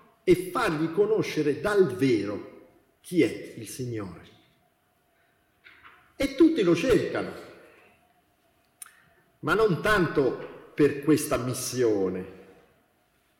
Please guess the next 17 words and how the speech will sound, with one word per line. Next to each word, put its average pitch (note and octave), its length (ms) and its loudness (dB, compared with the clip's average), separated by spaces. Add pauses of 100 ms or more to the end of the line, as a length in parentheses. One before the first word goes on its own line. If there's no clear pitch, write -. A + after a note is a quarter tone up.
(140)
in F#2 200 -18
parte - 400 -4
sì, E3 220 -6
certamente, A#2+ 880 -6 (1600)
ma G3+ 340 0
di F#3 160 -8
solito A3 540 0
perché E3 360 4
vorrebbero F3 640 4
invece D#3+ 500 2
guarigione, B2 880 2 (540)
vorrebbero D#3 440 4
essere E3 360 0
sanati D3 640 0 (960)
più D#3 200 2
che D3+ 120 -2
salvati, A#2+ 720 -4